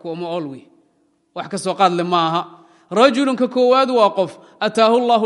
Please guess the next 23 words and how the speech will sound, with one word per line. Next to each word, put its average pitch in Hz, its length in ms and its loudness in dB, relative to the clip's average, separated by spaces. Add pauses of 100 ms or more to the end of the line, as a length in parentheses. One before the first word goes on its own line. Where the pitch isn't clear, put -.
alqur'aana, 175 580 -2
alcilmana 214 560 -6
lafdigii 190 340 -6
kala 185 240 -4
oranaysa, 185 380 -8
alxikma 214 520 -6
lafdigii 196 340 -6
kala 190 260 -4
oranaysay. 151 520 -6 (480)
Wax 214 200 -2
la 233 80 0
yidhaahdaba 208 540 0
qur'aanka 202 420 -4
iyo 190 160 -4
xikmada 208 320 -6
iyo 185 140 -4
cilmiga 214 320 -4
isma 190 240 -6
diidano, 190 540 -2 (340)
intuba 240 320 -4
waa 226 160 2
yahay 190 220 -2
qur'aanku. 185 440 -4